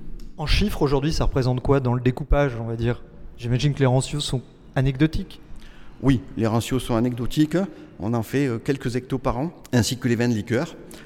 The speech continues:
Speaker 2: Là, on s'est partagé le travail avec la cave coopérative de Cabrières, qui s'occupe des vins de liqueur et qui maintient les vins de liqueur, et la cave d'Edison qui s'occupe des rancios. Et après, les deux, on fait des secs et des moelleux.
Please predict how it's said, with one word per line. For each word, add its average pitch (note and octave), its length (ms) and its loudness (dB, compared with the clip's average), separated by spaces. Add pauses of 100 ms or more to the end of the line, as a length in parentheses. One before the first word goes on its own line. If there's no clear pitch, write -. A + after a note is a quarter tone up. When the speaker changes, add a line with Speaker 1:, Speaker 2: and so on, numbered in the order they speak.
Speaker 2:
Là, A#2+ 140 2
on C#3 60 4
s'est B2+ 140 0
partagé A#2 400 0
le B2 60 -4
travail A#2 280 0
avec G2+ 160 0
la G#2 100 -2
cave A#2+ 200 -4
coopérative G#2 420 -4
de G2+ 100 -2
Cabrières, G#2 520 -2 (460)
qui C3 480 2
s'occupe D3+ 400 0 (180)
des B2 80 4
vins B2 140 4
de B2 60 6
liqueur A#2+ 400 0 (160)
et - 60 -6
qui - 140 -4
maintient C#3 360 2
les B2+ 100 0
vins B2 120 2
de A#2 100 2
liqueur, A#2 480 -2 (440)
et G#2+ 60 -2
la G#2+ 100 2
cave A2+ 160 2
d'Edison A2+ 380 2
qui - 100 -10
s'occupe B2 280 -4
des A#2+ 80 2
rancios. A2 380 -2 (540)
Et A2 80 0
après, A#2+ 220 0
les A#2 100 0
deux, B2 140 0
on C3 100 0
fait A2+ 140 -4
des A2+ 100 0
secs A#2+ 240 0
et A#2 40 0
des A2 60 0
moelleux. G#2+ 220 0